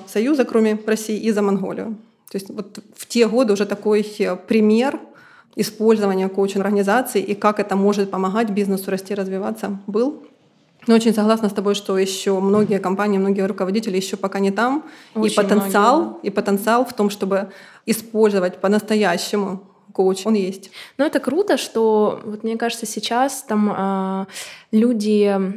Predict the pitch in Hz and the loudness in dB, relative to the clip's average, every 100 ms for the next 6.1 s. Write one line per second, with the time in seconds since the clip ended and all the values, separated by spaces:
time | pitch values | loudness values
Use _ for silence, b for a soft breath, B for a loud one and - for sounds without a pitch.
0 | - - 208 202 196 202 240 285 277 208 | -6 -2 0 2 0 2 4 4 2 -6
1 | 202 202 202 190 202 202 - 233 240 240 | -6 -6 -4 -4 -4 -6 0 2 2 0
2 | 214 214 202 196 190 208 202 202 208 190 | 0 2 0 0 0 2 2 2 0 -2
3 | 202 208 - 214 214 208 320 - 247 208 | -2 -4 -4 0 2 2 0 -2 -2 0
4 | 190 214 214 214 220 196 180 196 196 190 | 2 4 2 2 -2 0 -2 -4 -4 -2
5 | 202 185 233 254 202 208 202 226 190 185 | -2 -4 -2 -2 -2 0 2 2 2 -2